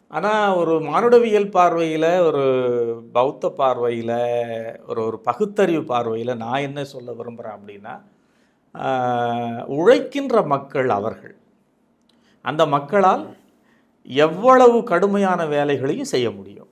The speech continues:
கிணறு தோண்டி, ஆ, கமலை இறைத்து, ஆ,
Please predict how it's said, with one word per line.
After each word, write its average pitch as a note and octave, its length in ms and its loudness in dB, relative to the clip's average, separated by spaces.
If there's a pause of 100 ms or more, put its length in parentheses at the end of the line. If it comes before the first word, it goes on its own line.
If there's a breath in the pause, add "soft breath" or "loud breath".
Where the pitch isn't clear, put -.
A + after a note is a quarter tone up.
(600)
கிணறு C3 360 0
தோண்டி, A#2+ 680 -8 (760)
ஆ, B2 240 -4
கமலை B2 460 -2
இறைத்து, A2 760 -4 (880)
ஆ, B2+ 140 -8